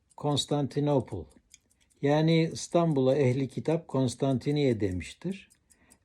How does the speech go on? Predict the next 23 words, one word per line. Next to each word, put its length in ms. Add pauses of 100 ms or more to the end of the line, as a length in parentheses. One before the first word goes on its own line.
Ve 100
meşhur 340
Serkis 600
Usta'nın 400
elinden 540
çıkmıştır. 680
Bakın 380
bu 160
arkada 600 (500)
saatin 480
hala 440
tıkır 340
tıkır 300
çalıştığını 920 (160)
ve 160
doğru 600 (1040)
yürüdüğünü 520
gösteren 720 (280)
bir 80
vaziyette 600
sizlere 520
bunu 200
sunuyorum. 540